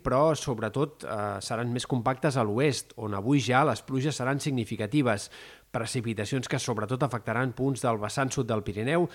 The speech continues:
sectors de la Ribagorça i del Pallars, on es podrien acumular quantitats de pluja importants que arribin a superar els noranta o cent litres per metre quadrat en cotes altes.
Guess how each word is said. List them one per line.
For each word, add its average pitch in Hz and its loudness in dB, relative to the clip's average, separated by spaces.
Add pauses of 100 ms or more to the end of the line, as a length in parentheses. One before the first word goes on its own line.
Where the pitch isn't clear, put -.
(220)
sectors 110 -6
de 120 0
la 113 2
Ribagorça 113 2
i 117 0
del 107 0
Pallars, 127 2
on 147 2 (180)
es - -10
podrien 123 -2
acumular 113 0
quantitats 120 0
de - 0
pluja 123 2
importants 139 -2
que 117 -2
arribin 120 0
a 104 -2
superar 117 2 (340)
els 101 -6
noranta 131 2
o 104 0
cent 139 0
litres 127 0
per 110 0
metre 120 -2
quadrat 113 0
en 104 -4
cotes 120 -2
altes. 107 2